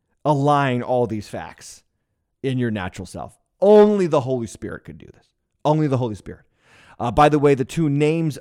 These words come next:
of the pillars, did we read that? I think we did read that. It is in verse, uh, twenty-one.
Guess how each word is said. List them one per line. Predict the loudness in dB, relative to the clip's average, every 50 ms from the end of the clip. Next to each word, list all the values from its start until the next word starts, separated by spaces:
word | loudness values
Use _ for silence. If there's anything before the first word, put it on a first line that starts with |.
| -4
of | 0 0 0 0 -2
the | -6 -10
pillars, | -10 -8 -6 -2 0 0 0 0 -2 -6 -10 -14
did | -14 -12 -10
we | -8 -8 -8
read | -6 -6 -4 -4 -4 -6
that? | -8 -10 -10
I | -12
think | -10 -10 -10 -10
we | -10 -10
did | -8 -8 -10 -10
read | -10 -14 -14 -14
that. | -14 -14 -16 _ _ _ _ _ _ _ _ _ _ _ _ _ _ _ _ _ -20 -14 -8
It | -6 -4 -4
is | -4 -4 -4
in | -4 -4
verse, | -2 -2 -2 -2 -4 -8 -18 _ _ _ _ _ _ _ _ _ _ _ _ _ _
uh, | -8 -6 -4 -2 -2 -2
twenty-one. | -4 -4 -4 -4 -4 -4 -4 -4 -4 -4 -4 -4 -2 -2 0 0 0 -2 -4 -8 -12 -18 -20